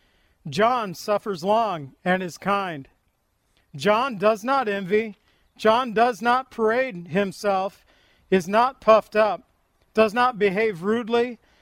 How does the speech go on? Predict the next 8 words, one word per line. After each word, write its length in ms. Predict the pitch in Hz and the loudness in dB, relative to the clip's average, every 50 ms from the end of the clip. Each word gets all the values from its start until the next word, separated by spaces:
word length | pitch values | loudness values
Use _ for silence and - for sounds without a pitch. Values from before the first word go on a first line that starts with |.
| _ _ _ - | _ _ _ -6
does 180 | 190 180 156 | -4 -4 0
not 260 | 220 233 240 254 - | 2 2 2 2 0
seek 320 | - - - 254 269 226 - | -6 -12 -10 -8 -8 -6 -4
his 260 | 247 240 214 165 180 | -4 -4 -4 -2 0
own, 400 | 202 196 196 196 196 202 202 - _ _ _ _ _ _ _ _ _ _ _ - | 0 0 0 -2 -4 -8 -10 -12 _ _ _ _ _ _ _ _ _ _ _ 0
is 180 | 196 185 160 | 0 0 2
not 240 | 202 226 240 247 - | 2 2 2 0 -2
provoked 800 | - - 214 196 156 196 247 247 233 214 _ _ - - - | -2 -2 -2 0 2 2 2 2 2 -2 _ _ -20 -20 -20